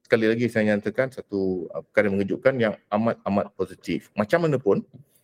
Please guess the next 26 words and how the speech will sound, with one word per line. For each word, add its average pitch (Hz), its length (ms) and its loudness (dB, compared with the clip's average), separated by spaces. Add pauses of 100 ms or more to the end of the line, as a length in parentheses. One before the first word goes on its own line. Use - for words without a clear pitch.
(400)
uh, 107 320 4
bila 123 320 2
mana 156 320 4
kita 143 240 -4
lihat, 127 400 0 (160)
uh, 101 160 0
draft 110 320 0
perjanjian, 113 640 0 (160)
uh, 92 320 -8 (160)
kita 123 240 -2
dapat - 240 -2
lihat 104 320 0
sebenarnya 101 400 -4
penilaian, 107 680 2 (360)
uh, 85 240 -4
ataupun, 98 720 0
um, 90 600 0 (920)
uh, 64 240 -4
gap 110 320 0 (160)
yang 90 160 -2
perlu 101 320 0
di, 95 560 0 (320)
uh, 80 400 -2
rapatkan 98 560 0
lagi, 120 560 0
uh, 95 240 -4